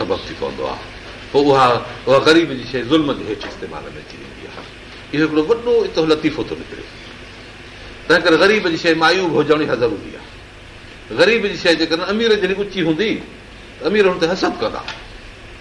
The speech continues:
اهو هڪڙو مسئلو آهي. ان ۾ هڪڙو تمام دريافت آهي، هڪڙو مسئلو آهي، جو جيڪو مونکي نظر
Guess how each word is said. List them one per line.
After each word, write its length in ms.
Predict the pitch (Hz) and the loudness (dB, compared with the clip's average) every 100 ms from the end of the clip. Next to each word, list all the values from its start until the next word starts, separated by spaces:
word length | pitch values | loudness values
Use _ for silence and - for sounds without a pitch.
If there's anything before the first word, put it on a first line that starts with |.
| - - - - - - - - 165 | -18 -20 -18 -18 -18 -20 -20 -4 2
اهو 100 | 190 | 4
هڪڙو 180 | 190 180 | 4 2
مسئلو 440 | 175 175 190 190 | 2 4 4 4
آهي. 180 | 208 202 196 - - - 190 | 2 0 -6 -16 -20 -10 -2
ان ۾ 100 | 196 190 190 | 0 2 0
هڪڙو 200 | 185 180 165 - | -2 -4 -4 2
تمام 720 | 226 208 196 180 170 165 156 135 113 170 | 2 4 2 2 0 0 -2 -6 0 4
دريافت 600 | 196 190 180 170 160 151 | 6 6 6 4 4 2
آهي، 140 | 131 | 0
هڪڙو 160 | 131 120 | 0 -2
مسئلو 360 | 117 113 95 | -2 -2 -2
آهي، 100 | 95 | -2
جو 60 | 113 | -4
جيڪو 180 | 120 120 | -4 -4
مونکي 180 | 127 123 | -2 0
نظر 200 | 104 | 2